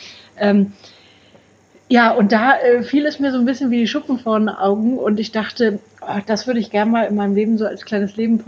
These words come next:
Nebenprojekt machen, eine coole kleine Biermarke, eine kleine, eine Craft-Bier-Marke.“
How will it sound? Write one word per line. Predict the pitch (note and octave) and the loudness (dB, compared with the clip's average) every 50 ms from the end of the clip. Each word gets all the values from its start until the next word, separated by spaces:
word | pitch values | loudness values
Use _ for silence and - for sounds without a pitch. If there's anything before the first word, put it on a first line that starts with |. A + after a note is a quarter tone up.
| F3+ - | -6 -4
Nebenprojekt | G3+ G3+ A#3 A#3 A3+ A3 - F#3+ F#3+ F#3+ - - | -2 0 0 0 0 0 -2 -2 -4 -4 -4 -6
machen, | G3 F#3 G3 G#3+ | -6 -4 -4 -4
eine | G3+ G3 | -4 -4
coole | G3 - - - B3 A3+ A#3+ A#3 | -6 -10 -10 -6 -2 -2 -2 -2
kleine | - A3+ G#3 G3+ G#3+ A3 A3+ A3 - - - | -2 0 0 2 2 2 0 0 -2 -6 -8
Biermarke, | G3 G3+ A#3+ B3+ A#3 G#3 F3+ F#3 F#3 F#3 - | -2 0 2 4 4 4 2 2 0 0 0
eine | G3+ G3 F#3+ | 0 0 0
kleine, | G3 A3 G3+ G3+ G#3+ A3 A3 | 0 -2 -2 0 2 2 0
eine | - - G#3 G#3 G3+ - | 0 0 -2 -2 -2 -4
Craft-Bier-Marke.“ | - - A3+ A3 A3 - - G3 F3+ F3 E3+ E3+ D#3+ - F#3+ E3+ | -6 -4 -4 -4 -4 -2 -2 -2 -2 -2 -4 -8 -8 -10 -10 -12